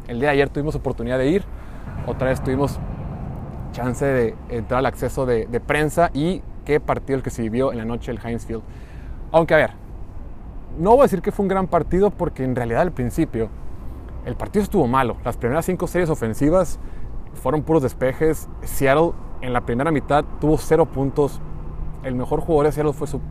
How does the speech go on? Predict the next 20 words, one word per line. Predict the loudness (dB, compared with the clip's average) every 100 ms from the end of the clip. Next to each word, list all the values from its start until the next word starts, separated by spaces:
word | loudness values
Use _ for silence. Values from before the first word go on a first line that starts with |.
| -6
su | -4
pateador | -4 -2 0 0
de | 2
despeje. | 0 -2 0 0 0 -4 -6 -6 -8 -8 -6 -2
Y | 0 2 2 2 0
Steelers | 2 6 8 6 2 -2 2 2 2 -4 -4 -2 0 4 6
empezó | 4 4 4 6
lento | 6 4 6 4
otra | 4 4
vez. | 4 2 0
Empezó | 0 2 4
lento, | 4 4 2 2
aunque | 2 2 2
la |
línea | 4 2
ofensiva | 2 0 0
no | 0
jugó | 2 2 4
tan | 6
mal. | 8 8